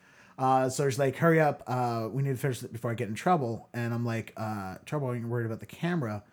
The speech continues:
And she goes, "What camera?" And she, all, instead of stopping, she just takes her hands and covers her hand, jerking me off with it.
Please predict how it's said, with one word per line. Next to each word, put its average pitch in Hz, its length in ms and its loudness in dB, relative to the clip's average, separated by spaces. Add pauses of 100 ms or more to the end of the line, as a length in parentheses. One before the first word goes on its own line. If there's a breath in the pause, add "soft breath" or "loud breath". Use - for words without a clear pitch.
(380 soft breath)
And 135 160 -4
she - 80 -4
goes, 120 240 -2
"What 139 140 -2
camera?" 117 360 -2
And 120 300 -2
she, 139 300 -4
all, 160 160 4
instead 156 320 6
of 175 120 4
stopping, 151 540 2
she 160 160 0
just 147 160 -4
takes 156 160 0
her 139 120 -2
hands 131 300 -4
and 120 140 -6
covers 143 360 4
her 135 180 -2
hand, 127 300 -2
jerking 123 280 -4
me 127 120 0
off 104 260 -4
with 165 120 2
it. 214 200 0